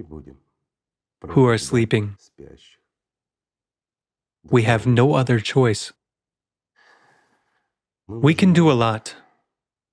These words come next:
and you've had proof of this for yourselves. In fact,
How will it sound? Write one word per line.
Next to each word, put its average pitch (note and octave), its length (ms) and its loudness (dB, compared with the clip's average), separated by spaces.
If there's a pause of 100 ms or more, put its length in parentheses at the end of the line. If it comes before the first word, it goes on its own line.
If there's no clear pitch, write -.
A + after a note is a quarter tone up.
(300)
and B2 180 0
you've C3 260 2
had D3 240 0
proof E3+ 280 0
of A2+ 160 0
this A#2+ 240 -2
for - 160 -6
yourselves. B2+ 680 -2 (560)
In B2+ 140 0
fact, D#3 460 -2